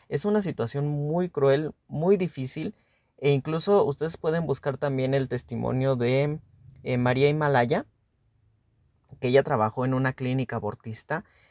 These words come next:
y vean la situación tan difícil de shock que tienen los médicos, que tienen las enfermeras y que tienen las madres, ¿no? Madres que, que a veces se arrepienten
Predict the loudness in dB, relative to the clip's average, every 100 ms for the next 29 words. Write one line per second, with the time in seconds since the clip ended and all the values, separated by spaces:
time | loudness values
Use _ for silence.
0 | _ _ -2 4 6 6 2 0 -2 -4
1 | -2 -4 -2 -2 -4 -6 -8 -6 -4 -6
2 | -6 -4 -2 2 2 0 _ -6 -2 -2
3 | 0 0 -2 0 -2 -2 -2 -4 -4 -8
4 | -4 -2 0 2 0 -2 -4 -4 0 2
5 | 4 2 -2 _ _ _ -10 2 2 2
6 | 0 0 0 0 0 0 -2 -6 -4 -4
7 | -4 -12 -4 2 4 4 2 2 2 2
8 | -4 _ _ _ _ _ _ _ _ 4
9 | 6 6 4 0 4 4 6 4 2 -4
10 | -2 -2 0 0 0